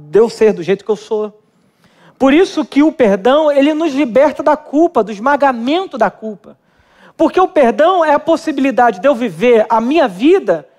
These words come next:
sabendo que há muitos fracassos, mas ainda assim eu tenho um novo dia pra viver. Eu não posso ficar amarrando a minha vida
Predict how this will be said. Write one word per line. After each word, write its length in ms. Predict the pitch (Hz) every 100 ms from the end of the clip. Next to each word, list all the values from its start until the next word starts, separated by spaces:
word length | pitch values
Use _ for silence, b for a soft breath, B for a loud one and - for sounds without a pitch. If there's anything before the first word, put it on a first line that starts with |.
| b b b
sabendo 680 | - 359 262 262 254 233 214
que 160 | -
há 80 | 294
muitos 460 | 294 427 508 494 -
fracassos, 920 | 277 233 - 320 370 - 190 - b b b b
mas 260 | 226 302 277
ainda 340 | 277 302 302
assim 460 | 240 - 277 302 269
eu 140 | - 247
tenho 180 | 254 277
um 40 |
novo 220 | 262 269
dia 160 | 220 247
pra 120 | 254
viver. 380 | 254 202 240 214 _ _ _ _ _ _ _ B 202
Eu 120 | 285
não 200 | 370 381
posso 480 | - 285 339 - 233
ficar 520 | 240 - 262 247 233
amarrando 800 | 247 254 254 190 185 311 381 247
a 60 | 220
minha 220 | 214 202
vida 600 | 147 160 349 247 165